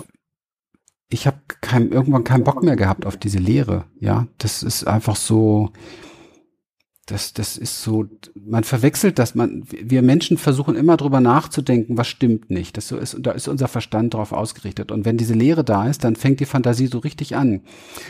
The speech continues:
Stimmt meine Beziehung nicht? Ist es vielleicht der falsche Partner? Müsste ich vielleicht einen Seitensprung? Müsste ich vielleicht hier? Müsste ich vielleicht da? Und so weiter. Dabei hat das damit überhaupt gar nichts zu tun. Vielleicht ist es einfach nur mal die richtige Therapie, sich mal mit seiner Frau oder mit seinem Mann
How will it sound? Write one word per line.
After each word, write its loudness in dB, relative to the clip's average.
Stimmt 2
meine 4
Beziehung 2
nicht? 2
Ist -6
es -14
vielleicht -6
der -8
falsche -4
Partner? 0
Müsste 0
ich -6
vielleicht -2
einen -2
Seitensprung? 2
Müsste -4
ich -8
vielleicht -4
hier? 0
Müsste -2
ich -8
vielleicht -6
da? 2
Und -2
so -6
weiter. 0
Dabei 2
hat 4
das -2
damit 4
überhaupt -4
gar -2
nichts -4
zu -12
tun. -10
Vielleicht -4
ist -2
es -2
einfach 2
nur 4
mal 4
die 0
richtige 0
Therapie, -2
sich -2
mal 2
mit 2
seiner 0
Frau 0
oder 2
mit 0
seinem 0
Mann 0